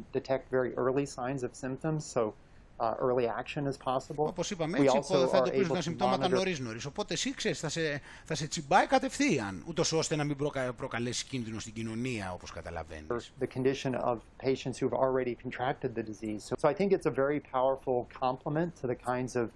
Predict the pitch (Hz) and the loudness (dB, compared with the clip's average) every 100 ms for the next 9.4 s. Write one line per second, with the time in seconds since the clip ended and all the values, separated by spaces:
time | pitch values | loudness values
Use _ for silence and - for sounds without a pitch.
0 | - 123 135 131 139 127 123 - - - | 0 2 2 2 0 0 0 -8 -6 0
1 | 120 135 131 143 139 123 127 135 151 139 | 0 0 -2 -2 -2 -2 0 0 0 -6
2 | 135 131 120 127 131 120 113 127 131 - | -4 -2 0 2 0 -2 -4 -4 -4 -4
3 | 139 139 - - - - 156 151 - 190 | -2 -4 -8 -20 -20 -2 0 2 2 2
4 | 196 196 - 160 175 165 - 165 139 175 | 4 2 0 2 2 0 -2 -2 0 4
5 | 180 110 117 185 233 233 165 143 - - | 4 2 -2 0 2 4 4 2 -4 -4
6 | 139 135 - 190 175 147 135 113 127 127 | -2 -2 2 2 2 -2 -4 -6 -4 -4
7 | 110 - 117 120 117 110 113 107 117 110 | -6 -10 -10 -6 -6 -6 -8 -8 -8 -8
8 | 113 113 156 147 165 156 185 180 175 151 | -8 -6 -6 -2 -2 -2 0 0 0 0
9 | 139 135 139 | 0 0 -2